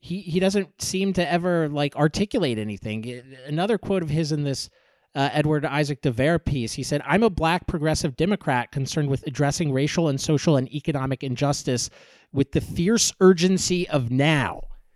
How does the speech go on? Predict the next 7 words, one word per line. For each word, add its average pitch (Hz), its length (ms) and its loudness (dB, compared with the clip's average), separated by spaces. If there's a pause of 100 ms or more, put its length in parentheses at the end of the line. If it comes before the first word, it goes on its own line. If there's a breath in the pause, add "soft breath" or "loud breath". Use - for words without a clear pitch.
(2000 loud breath)
And 165 160 6
he's 165 280 2
doing 202 460 4
this 135 380 0
with 151 160 0
the - 80 0
fierce 139 440 -2